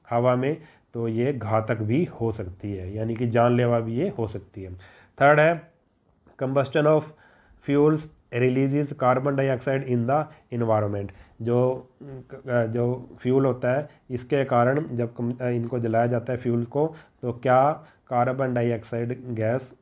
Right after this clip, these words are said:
एनवायरनमेंट में आ जाती है। Excess of carbon dioxide in air can trap heat energy which can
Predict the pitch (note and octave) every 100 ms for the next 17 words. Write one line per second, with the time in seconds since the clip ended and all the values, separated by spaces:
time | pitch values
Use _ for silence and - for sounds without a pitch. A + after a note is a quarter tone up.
0 | B2 A2+ A2 A2 G#2+ A2 C3 B2 A2 G#2+
1 | F#2 - A2 B2 C3 - _ C3 B2 E3
2 | D#3+ D#3+ D3+ C#3 C#3 C#3+ C#3 C3+ - C3+
3 | C3+ B2 B2+ B2 B2+ C3+ - B2 A#2+ A#2
4 | B2 B2 - B2+ C3+ A2+ A2+ A2 C3 D3
5 | - - - G#2 D3 D#3 - C3 D3